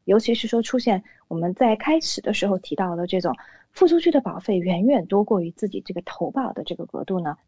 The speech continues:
第一个，我们自己需要很了解保险的产品，可是呢，保险产品它很专业，很少有人他能够像我们这样天天去研究保险的产品，他能了解得这么透彻。所以呢，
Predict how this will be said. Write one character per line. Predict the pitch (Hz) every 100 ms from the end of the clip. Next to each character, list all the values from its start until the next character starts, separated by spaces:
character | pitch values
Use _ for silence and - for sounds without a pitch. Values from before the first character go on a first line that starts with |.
| _ _ _
第 | 233
一 | 233
个， | 226 180 - _
我 | 165
们 | 151 185 -
自 | 370
己 | -
需 | - - 214
要 | 170
很 | 180
了 | 160 160
解 | 185
保 | 175 -
险 | 185 156
的 |
产 | - - 147
品， | - -
可 | - 175
是 | - 349
呢， | 285
保 | 247 208
险 | 233 -
产 | -
品 | 180 -
它 | 208
很 | - -
专 | - 185 190 196
业， | 185 - - _
很 | - 196 277
少 | 214 190
有 | 202 73
人 | 62 - _ _ _ _
他 | 285
能 | 220 180
够 | 202 190 _ _
像 | - 254
我 | 165
们 | -
这 | 226
样 | 202
天 | 220 220
天 | 233
去 | 208
研 | 175 165
究 | 214 285
保 | 175
险 | 185 -
的 | 185
产 | 151 175
品， | - - _
他 | - 262
能 | 214
了 | 175 202
解 | -
得 | -
这 | -
么 | 175 -
透 | - -
彻。 | - - - _ -
所 | - 247 330
以 | 349
呢， | 254